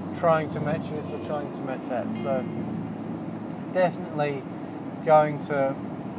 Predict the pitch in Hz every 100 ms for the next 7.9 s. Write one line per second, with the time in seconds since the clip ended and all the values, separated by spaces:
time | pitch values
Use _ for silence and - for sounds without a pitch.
0 | - - - - 143 139 135 131 131 -
1 | - 156 151 143 143 139 - - 151 143
2 | 139 135 127 131 117 - - - - -
3 | - - - - - - - - - 269
4 | 254 254 233 - 233 185 214 202 196 180
5 | 180 131 - - - - - - - -
6 | - - 226 214 170 156 185 - 175 -
7 | 196 202 190 180 180 - - 180